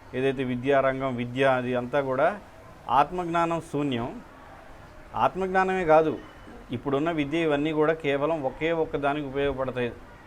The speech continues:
ధన సంపాదన. అంతకు మించి ఇందులో నేర్చుకునేది కానీ, విలువలు కానీ, ఆ వినయం కానీ,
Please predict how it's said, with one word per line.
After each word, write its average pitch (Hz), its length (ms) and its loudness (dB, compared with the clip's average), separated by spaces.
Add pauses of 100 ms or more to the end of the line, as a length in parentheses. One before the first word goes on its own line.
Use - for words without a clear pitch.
ధన 127 320 -4
సంపాదన. 135 480 0 (680)
అంతకు 143 280 0
మించి 151 280 -2
ఇందులో 156 300 2
నేర్చుకునేది 151 840 -2
కానీ, 147 440 -2 (520)
విలువలు 160 540 2
కానీ, 147 400 0 (840)
ఆ 113 40 -8
వినయం 156 580 0
కానీ, 147 360 0